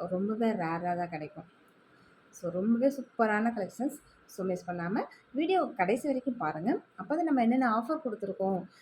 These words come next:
என்னென்ன கிஃப்ட் கொடுக்குறோம் அப்படின்றது உங்களுக்கு தெரியும்.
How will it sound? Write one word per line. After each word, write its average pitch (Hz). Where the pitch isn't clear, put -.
என்னென்ன 233
கிஃப்ட் 226
கொடுக்குறோம் 196
அப்படின்றது 165
உங்களுக்கு 160
தெரியும். 156